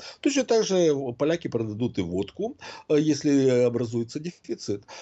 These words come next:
А проблема возникла из-за обычной украинской безалаберности, которая вообще характерна для всего, что здесь делается.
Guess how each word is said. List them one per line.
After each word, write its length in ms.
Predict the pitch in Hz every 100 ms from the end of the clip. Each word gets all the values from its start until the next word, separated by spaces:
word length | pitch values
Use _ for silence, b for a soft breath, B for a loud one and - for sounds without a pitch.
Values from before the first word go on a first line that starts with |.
| B
А 220 | 165 160
проблема 440 | 165 214 220 269 254
возникла 420 | 202 170 226 202
из-за 300 | 165 131 147
обычной 360 | 147 196 - 151
украинской 440 | 135 151 160 143
безалаберности, 800 | 131 127 170 240 226 214 190 165
которая 320 | 147 139 139
вообще 400 | 135 135 - 139
характерна 540 | 117 123 113 - 117
для 160 | 113 120
всего, 260 | 117 147 175
что 200 | - 113
здесь 280 | 107 120
делается. 640 | 98 82 - 76 - 78